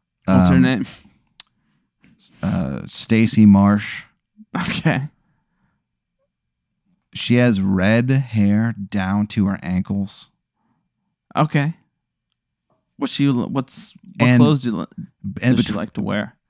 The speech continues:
Speaker 2: Um, kind of eclectic stuff. Sometimes she'll wear a dress. Sometimes she'll wear, you know, some sort of, uh, you know, wacky kind of. I mean, I'm not good at fashion, so I can't really explain it. But
Speaker 1: Okay.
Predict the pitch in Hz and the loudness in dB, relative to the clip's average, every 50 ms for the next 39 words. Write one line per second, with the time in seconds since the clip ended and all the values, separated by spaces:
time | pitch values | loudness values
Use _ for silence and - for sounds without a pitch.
0 | _ _ _ _ - 196 240 277 302 311 311 302 294 269 - _ _ _ _ _ | _ _ _ _ 2 2 4 4 4 2 2 0 -2 -4 -6 _ _ _ _ _
1 | _ _ - - 302 311 311 269 190 180 - - 151 139 127 - - 156 160 - | _ _ -6 -4 -2 0 0 2 0 0 0 0 0 0 0 -2 -4 -4 -4 -4
2 | - - - 165 160 156 160 170 - - - - - - - - 143 139 123 139 | -6 -8 -4 -2 0 0 0 -2 -4 -8 -14 -16 -16 -10 -4 0 0 2 2 2
3 | 135 131 135 127 - 147 131 127 127 120 117 104 110 123 123 120 120 120 - - | 2 4 2 2 2 0 2 2 2 2 2 0 0 0 2 2 2 0 -2 -4
4 | - - 127 120 107 123 117 113 107 - - 123 110 113 113 110 95 - - - | -6 -4 -2 0 0 0 0 0 0 -2 -2 0 0 2 2 0 -2 -4 -4 -2
5 | 147 135 110 95 92 90 95 - _ _ _ _ _ _ _ _ - - 104 104 | 0 2 2 2 0 -2 -4 -8 _ _ _ _ _ _ _ _ -4 -2 -2 0
6 | - - 104 101 95 98 101 104 107 101 98 110 98 101 107 101 95 98 98 101 | 0 0 0 2 2 2 0 0 -2 -2 -2 0 0 0 0 -2 -2 -2 -2 0
7 | 101 98 98 - - 101 101 98 92 - - 110 101 98 82 107 120 120 110 107 | 0 0 -2 -2 -4 -4 -4 -4 -6 -6 -4 -4 -2 -2 0 0 0 2 0 0
8 | 92 104 113 113 104 107 - 107 101 92 - - 104 101 101 - - 101 98 101 | 0 0 0 0 0 0 -2 -4 -6 -6 -4 -4 -4 -4 -4 -4 -4 -4 -4 -4
9 | - 101 101 95 - 101 92 87 98 98 95 - - - 95 95 95 95 95 95 | -4 -4 -4 -4 -2 -2 -2 -2 -4 -6 -6 -8 -8 -6 -4 -2 -2 -2 -4 -4
10 | - - 95 - 285 - - | -4 -4 -4 -4 -4 -6 -8